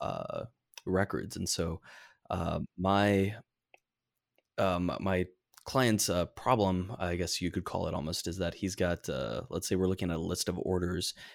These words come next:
and, um, their threshold for what's running late is fourteen days, or the th-, threshold what is actually late is, you know, it's past the due date.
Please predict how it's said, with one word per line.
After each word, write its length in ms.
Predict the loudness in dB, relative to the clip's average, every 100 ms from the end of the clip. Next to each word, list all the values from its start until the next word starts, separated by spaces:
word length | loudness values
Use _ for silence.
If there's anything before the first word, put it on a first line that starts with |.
| _
and, 480 | -2 0 2 0 0
um, 560 | 0 -2 -2 -4 -4 -4
their 200 | 0 0
threshold 560 | 0 0 0 0 -2 0
for 460 | -2 0 -2 -6 -12 -16 0
what's 320 | 0 0 0
running 300 | 0 2 2
late 300 | 4 4 2
is 120 | 0
fourteen 400 | -2 -4 -2 -2
days, 380 | 0 0 -2 -2
or 160 | -4 -4
the 140 | -6
th-, 20 | -10 -20 -8
threshold 360 | -6 -4 -6
what 160 | -6 -8 -12 -6
is 180 | 0 2
actually 460 | 2 2 2 2 4
late 260 | 6 4
is, 140 | 2 -2
you 60 | -4
know, 80 |
it's 100 | -6
past 320 | -4 -4 -4 -4
the 60 |
due 180 | -2 0
date. 240 | 0 -4